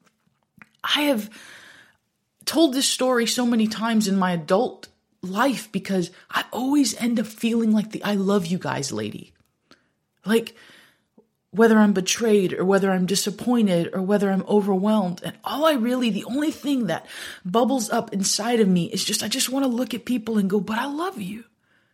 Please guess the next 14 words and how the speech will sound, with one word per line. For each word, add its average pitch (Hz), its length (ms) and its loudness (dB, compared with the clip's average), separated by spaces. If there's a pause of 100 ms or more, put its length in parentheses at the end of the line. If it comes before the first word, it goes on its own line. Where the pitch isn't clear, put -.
(640)
And 233 80 -8
I, 381 180 -4
I 269 100 -4
think 339 280 -4
that's 302 180 2
what 220 120 -8
Jesus 269 420 2
was 202 140 -4
trying 247 300 -2
to 170 60 -2
say 233 360 0
to 170 100 -4
Judas 214 540 0
and, 170 120 -6